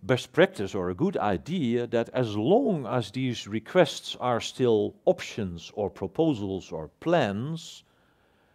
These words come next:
they are really only of value in the context of the care plan. And fire has a mechanism for that. When re-,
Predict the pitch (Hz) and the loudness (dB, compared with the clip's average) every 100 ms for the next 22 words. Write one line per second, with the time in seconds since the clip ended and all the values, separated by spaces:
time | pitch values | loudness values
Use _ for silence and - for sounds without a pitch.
0 | _ _ - 156 180 147 151 127 185 240 | _ _ 4 6 8 10 8 8 6 4
1 | 180 165 - 196 220 185 139 107 107 87 | 4 2 4 4 6 2 2 2 0 0
2 | 123 180 135 87 85 104 - 131 120 - | 0 2 2 0 -2 -4 -2 -2 0 2
3 | 196 185 92 80 - - - _ _ _ | 0 0 -4 -6 -6 -16 -18 _ _ _
4 | _ _ 160 123 98 165 135 - 65 - | _ _ 2 2 0 0 0 -2 -12 -14
5 | _ _ _ _ _ _ _ _ _ _ | _ _ _ _ _ _ _ _ _ _
6 | _ _ _ _ - 107 185 180 123 110 | _ _ _ _ -10 2 6 8 6 4
7 | 98 107 92 90 82 73 82 71 64 - | 2 0 -2 -6 -8 -10 -10 -8 -10 -12
8 | - - 101 104 98 95 113 | -18 -6 -6 -6 -10 -6 -4